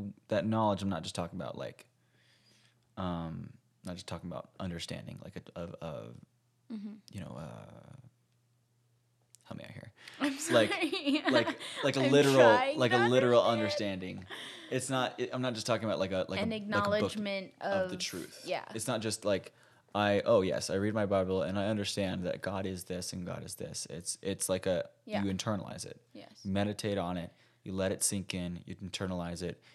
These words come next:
Speaker 1: You experience it in a lot of ways.
Speaker 2: Yeah.
Speaker 1: Um,
Speaker 2: Well, it's like you can, you know,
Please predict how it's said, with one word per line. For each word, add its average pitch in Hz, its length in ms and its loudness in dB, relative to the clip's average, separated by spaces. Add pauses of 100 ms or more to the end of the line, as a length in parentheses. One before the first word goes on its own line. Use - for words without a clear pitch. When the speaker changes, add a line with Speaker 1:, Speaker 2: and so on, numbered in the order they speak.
(100)
Speaker 1:
You 101 100 -2
experience 87 600 -2
it 87 140 -4
in 90 60 -6
a 87 60 -6
lot 82 140 -6
of 87 140 -10
ways. - 380 -10 (220)
Speaker 2:
Yeah. - 100 -14 (280)
Speaker 1:
Um, 87 460 -6 (720)
Speaker 2:
Well, 285 180 4
it's 277 140 -2
like 269 200 -4
you 254 120 -6
can, 233 520 -8
you 214 240 -10
know, 185 760 -6